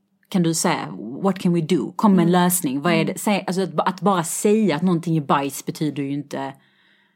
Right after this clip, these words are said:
Speaker 1: att det är liksom
Speaker 2: Mm, okej.
Speaker 1: rätt väg fram. Utan då vill jag säga, "Okej, men vad är det som du inte gillar? Förklara.
Speaker 2: Mm.
Speaker 1: Vad är det du tycker är
Speaker 2: Men om man
Speaker 1: dåligt?"
Speaker 2: gör det,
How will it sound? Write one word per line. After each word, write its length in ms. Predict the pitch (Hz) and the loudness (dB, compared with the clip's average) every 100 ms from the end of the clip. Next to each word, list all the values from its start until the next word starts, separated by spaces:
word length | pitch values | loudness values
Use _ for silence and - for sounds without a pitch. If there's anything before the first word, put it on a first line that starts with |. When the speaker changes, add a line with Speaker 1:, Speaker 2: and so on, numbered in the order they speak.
| _ _ _ _ _ _ _ | _ _ _ _ _ _ _
Speaker 1:
att 140 | - - | -12 -10
det 680 | 151 160 147 143 98 127 139 | -6 -2 -2 -2 -4 -6 -6
är 60 | 135 | -6
liksom 340 | 135 - 135 220 | -8 -8 -4 0
Speaker 2:
Mm, 140 | 208 | 0
okej. 180 | - - - | -2 -10 -10
Speaker 1:
rätt 320 | 175 180 175 165 | -4 -2 -2 -2
väg 160 | 151 | -2
fram. 240 | - 139 151 | -2 -4 -2
Utan 180 | 175 165 | 0 0
då 60 | |
vill 140 | 175 190 | 2 2
jag 120 | 165 | 0
säga, 140 | 160 | -2
"Okej, 180 | 165 175 | -2 -2
men 140 | 170 | 0
vad 180 | 165 170 | 2 2
är 40 | 165 | 2
det 120 | 160 | 0
som 140 | 165 | 0
du 60 | 160 | 0
inte 160 | 151 | 0
gillar? 300 | 147 - - | -4 -6 -8
Förklara. 680 | - 185 180 170 - - - | -6 -4 0 0 0 -6 -8
Speaker 2:
Mm. 280 | 220 208 190 | -4 -4 0
Speaker 1:
Vad 160 | 185 180 | 2 4
är 140 | 170 | 2
det 80 | 165 | 2
du 120 | 165 | 0
tycker 240 | 165 165 170 | -2 -2 4
är 20 | |
Speaker 2:
Men 100 | 277 | 6
om 80 | 262 | 6
man 80 | 262 | 4
Speaker 1:
dåligt?" 100 | 254 | 4
Speaker 2:
gör 240 | 202 208 | 4 2
det, 220 | 208 185 | 0 -4